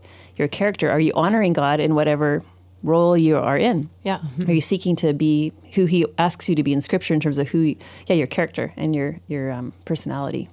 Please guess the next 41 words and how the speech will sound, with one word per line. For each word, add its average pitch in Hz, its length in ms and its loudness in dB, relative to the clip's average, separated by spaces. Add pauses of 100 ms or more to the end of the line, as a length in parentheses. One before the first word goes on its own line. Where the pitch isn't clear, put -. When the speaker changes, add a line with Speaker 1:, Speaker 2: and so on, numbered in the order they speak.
Speaker 2:
Yeah. 170 240 -8 (440)
When 247 140 -2
I 285 80 2
thought 247 180 0
about 214 220 -2
this, 208 180 -2
I - 120 -2
also 208 340 -2
thought 190 280 -4
of 170 140 -6
sort 170 140 -10
of 165 100 -8
my 180 220 -4
past 190 580 -6 (280)
with 202 240 -4
my 180 160 -2
kids 196 420 -4
in 170 140 -2
terms 185 280 -4
of 170 240 -4 (340)
Ava 220 220 0
took 208 380 -4
dance 165 400 -2
a - 80 -8
lot, 156 380 -4 (400)
and 180 280 -2
always 196 360 0
in 185 140 -2
her 180 200 -2
ballet 175 400 0
classes, 170 480 -4
there 190 140 -2
was 202 160 -2
usually 214 260 -2
one 180 240 -4
or 175 80 -2
two 180 220 -6
guys 165 320 -4
that - 160 -8
took - 260 -10
ballet. 180 480 -2